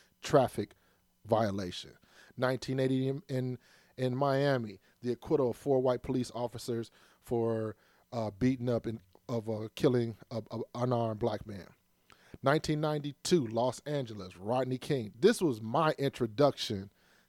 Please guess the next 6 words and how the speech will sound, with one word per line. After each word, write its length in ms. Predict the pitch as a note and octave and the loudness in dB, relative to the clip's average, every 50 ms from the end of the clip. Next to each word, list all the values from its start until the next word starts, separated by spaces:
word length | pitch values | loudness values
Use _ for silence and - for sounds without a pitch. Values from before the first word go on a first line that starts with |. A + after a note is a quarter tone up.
| _ - | _ -6
to 160 | - - D#3 B2+ | -2 -2 0 0
the 160 | A#2+ A2 G#2 | 0 -2 -4
national 800 | G2 G#2+ A2 A#2+ B2+ C#3 C#3+ C3+ C3+ B2 - - C3 A#2+ A2+ G#2+ | -4 -8 -4 0 0 2 2 2 0 0 -2 -4 -4 -4 -4 -6
stage 720 | - - - C#3 B2 A#2 G#2+ G#2 G2 G2 - - - - _ _ _ _ _ _ _ _ _ _ | -8 -2 2 4 4 4 4 2 -4 -8 -12 -14 -18 -20 _ _ _ _ _ _ _ _ _ _
of 220 | - B2+ A#2 G#2+ G2+ | -4 -4 -4 -4 -2
what 280 | G#2+ A#2+ C3 C3 - | 2 4 4 4 4